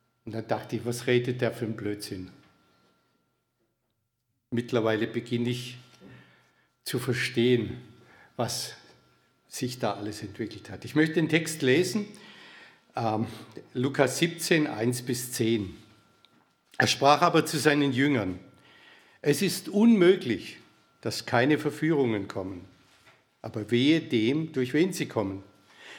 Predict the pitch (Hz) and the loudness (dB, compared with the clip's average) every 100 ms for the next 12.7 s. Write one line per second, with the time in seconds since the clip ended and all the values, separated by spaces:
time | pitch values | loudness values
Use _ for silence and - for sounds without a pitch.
0 | - - 165 165 170 170 175 202 180 180 | -4 -2 4 4 4 4 4 2 4 2
1 | 143 139 190 190 - - - - 135 - | 4 2 2 -2 -16 -20 -20 -6 -2 2
2 | 143 139 127 123 127 120 160 185 - 135 | 2 4 4 4 4 4 2 2 -2 -2
3 | 117 120 123 120 117 117 117 107 101 104 | -2 -4 -2 -2 2 2 2 -2 -2 -2
4 | 117 143 - - 120 120 147 147 - - | -2 -2 -8 -6 -2 0 -2 -6 -16 -20
5 | _ _ _ _ _ 135 170 185 190 - | _ _ _ _ _ 4 6 4 4 6
6 | 185 120 113 127 165 165 139 139 139 139 | 8 6 2 4 4 4 2 4 2 2
7 | 110 113 - 101 98 90 - - _ _ | -4 -8 -4 -2 -2 -4 -12 -20 _ _
8 | _ _ _ _ _ - 123 - 123 127 | _ _ _ _ _ -6 -6 2 2 2
9 | 123 120 147 127 120 120 - 107 107 131 | 2 4 4 2 -2 -2 -2 0 2 2
10 | 127 127 123 117 110 - 120 101 - 101 | 0 0 -2 -2 -4 -2 -2 -2 -6 -12
11 | - 90 87 - _ _ _ _ _ - | -10 -12 -12 -20 _ _ _ _ _ 4
12 | 180 220 180 120 98 92 | 4 6 4 2 -8 -10